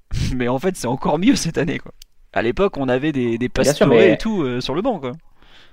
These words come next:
Speaker 2: Mais oui, parce que, mais après, deux mille, je me suis, enfin, on faisait la comparaison avec deux mille quinze deux mille seize, on a sans doute perdu le contrôle de,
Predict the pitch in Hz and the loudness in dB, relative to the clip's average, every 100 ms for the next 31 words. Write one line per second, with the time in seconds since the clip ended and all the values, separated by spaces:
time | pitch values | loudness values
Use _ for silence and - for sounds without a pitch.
0 | - _ - - _ - - 123 107 113 | -20 _ -20 -20 _ -20 -12 -4 2 2
1 | 160 120 117 113 107 117 110 - - - | 2 2 2 2 0 0 0 0 -4 -6
2 | - 123 123 127 - - 120 117 117 113 | -18 -4 -2 -2 -6 -16 -12 -8 -8 -10
3 | - 107 104 101 107 120 - 113 113 120 | -10 -6 -4 -4 0 0 2 2 4 4
4 | 117 117 117 120 117 117 139 120 107 110 | 0 0 -2 -4 -2 0 2 4 2 0
5 | 127 123 123 123 - 120 135 113 110 | 0 2 2 0 -6 -4 -4 -2 -2